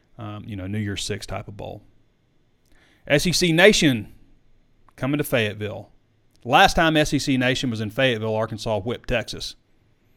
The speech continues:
So they're gonna be in Fayetteville for the Cincinnati game in week one.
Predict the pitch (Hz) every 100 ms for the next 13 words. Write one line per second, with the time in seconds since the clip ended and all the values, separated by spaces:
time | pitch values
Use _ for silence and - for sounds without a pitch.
0 | _ _ _ - 110 120 127 123 123 107
1 | 127 123 117 127 107 98 - 127 123 120
2 | 123 120 120 107 101 120 110 120 131 139